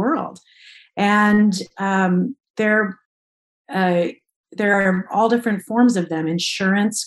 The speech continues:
cooperatives, energy cooperatives, mutual, water mutuals,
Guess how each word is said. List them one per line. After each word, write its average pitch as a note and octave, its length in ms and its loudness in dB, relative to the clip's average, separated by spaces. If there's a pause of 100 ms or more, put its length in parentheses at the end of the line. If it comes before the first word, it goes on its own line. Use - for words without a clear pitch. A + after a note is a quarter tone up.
cooperatives, F#3+ 720 2 (140)
energy G3 440 -2 (100)
cooperatives, F3+ 540 -2
mutual, F#3+ 880 0 (320)
water G3+ 240 4
mutuals, F#3+ 800 2